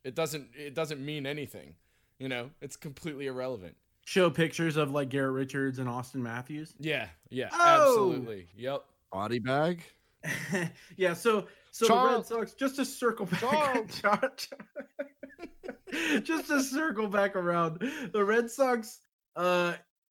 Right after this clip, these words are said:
Speaker 2: could be a threat. I still don't think they're winning the division. They might lock up the wild card, which is better than I thought they would do, but it all is very dependent on that pitching. Can they sustain it? Um,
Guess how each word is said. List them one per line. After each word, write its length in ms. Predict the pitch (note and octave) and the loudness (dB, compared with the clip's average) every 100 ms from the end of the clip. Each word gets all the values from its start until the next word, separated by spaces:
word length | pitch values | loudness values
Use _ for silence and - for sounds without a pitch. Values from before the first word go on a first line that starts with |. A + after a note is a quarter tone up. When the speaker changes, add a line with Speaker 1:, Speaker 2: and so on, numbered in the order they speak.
| _ _ | _ _
Speaker 2:
could 420 | - - C#4+ A3 | -8 -2 0 0
be 400 | F#3+ G#3+ G3+ G3 - | 2 4 4 0 -2
a 80 | E3 | -6
threat. 380 | - E3+ E3+ E3 | 0 2 2 0
I 80 | E3 | -4
still 300 | - - G3+ | -4 -2 0
don't 200 | F3+ F3 | 2 0
think 180 | E3+ D#3+ | -2 0
they're 120 | D3+ | 0
winning 300 | D3 D3 C#3 | 0 0 0
the 100 | C3+ | -2
division. 480 | B2 B2 C3+ C#3 C3 | 0 0 0 0 -2
They 100 | C3+ | 0
might 280 | D3 E3 E3+ | 2 2 0
lock 240 | E3 D#3 | -2 -4
up 100 | D3 | -6
the 80 | C#3+ | -4
wild 340 | C#3+ D3 D3 | 0 0 -2
card, 220 | D3 C#3+ C3+ | -4 -4 -2
which 160 | C3 | -4
is 140 | B2+ - - C3 - | -8 -12 -20 -8 0
better 260 | F#3+ G3 | 4 4
than 140 | F3 E3 | 2 0
I 100 | C#3 | -2
thought 320 | D3 D3 D3 | -4 -4 -2
they 120 | A3 | -2
would 160 | A#3 G3+ | -2 -4
do, 280 | B3+ C4 B3 _ _ _ _ _ _ _ - | -4 -4 -8 _ _ _ _ _ _ _ 2
but 340 | G#3+ F3+ - - | 4 4 0 -6
it 140 | F3+ F3+ | -6 -4
all 440 | F3 F3 F3 E3+ E3+ | -2 4 4 4 2
is 200 | D#3+ C3 | -2 -2
very 320 | C3 D#3 D#3 | 0 2 2
dependent 440 | C#3 C3+ D3+ C#3 | -2 -4 -4 -2
on 140 | C3 B2+ | -2 -4
that 180 | A#2+ - | -6 -6
pitching. 380 | C3+ C3 B2+ A#2 | -6 -6 -6 -8
Can 360 | - D#3 D3+ | -8 -6 -4
they 140 | C#3+ C3 | -4 -6
sustain 480 | B2+ - B2+ A#2+ | -8 -12 -10 -10
it? 120 | A2+ G#2+ _ _ _ _ | -12 -18 _ _ _ _
Um, 320 | D3 D3+ D3+ | -8 -4 -6